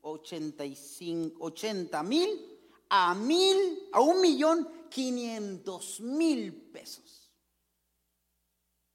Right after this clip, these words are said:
Eh, sí, póngase, póngale el valor a la, a la, a la perla. Usted se puede poner de ochenta mil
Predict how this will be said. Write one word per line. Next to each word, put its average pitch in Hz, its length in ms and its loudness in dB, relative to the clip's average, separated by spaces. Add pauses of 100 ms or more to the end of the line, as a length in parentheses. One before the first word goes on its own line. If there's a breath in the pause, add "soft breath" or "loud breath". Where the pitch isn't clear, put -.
(2750)
Eh, - 220 -20
sí, - 160 -18 (120)
póngase, 269 580 0
póngale 254 680 -4
el 190 140 -2
valor 190 280 -2
a 226 80 -2
la, 190 80 -6
a 180 100 -4
la, 175 100 -10
a 156 140 -4
la 147 200 -10
perla. 165 380 -12 (1040)
Usted 160 320 -4
se 208 120 0
puede 208 240 -2
poner 180 320 -2
de 185 100 2
ochenta 151 400 -4
mil 302 540 -4